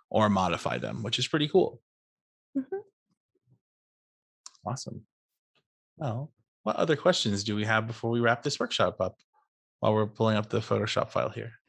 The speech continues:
Speaker 2: Oh, I closed it. <laughs>
Speaker 1: Oh, it's fine. <laughs> It's cool. You go in and edit the Photoshop file. We promise. <laughs> Cool.
Speaker 2: <laughs> Yeah,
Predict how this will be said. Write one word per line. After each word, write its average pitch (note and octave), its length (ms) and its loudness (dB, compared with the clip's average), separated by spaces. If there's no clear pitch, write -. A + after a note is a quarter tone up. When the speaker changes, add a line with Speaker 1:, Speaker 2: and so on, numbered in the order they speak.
Speaker 2:
Oh, - 280 6
I C4+ 60 10
closed - 380 10
it. - 60 6
<laughs> E5 100 2
Speaker 1:
Oh, C3 80 8
it's C3 120 4
fine. F2 220 4
<laughs> - 0 -
It's F3+ 220 4
cool. - 260 -2
You C#3 60 -4
go D#3+ 160 8
in E3 80 6
and D#3 100 6
edit D3+ 260 12
the C3 60 6
Photoshop A2 360 6
file. F#2 340 -2
We A2 120 4
promise. G#2 560 2
<laughs> - 0 -
Cool. F#3+ 680 8
Speaker 2:
<laughs> - 540 4
Yeah, F#5 260 12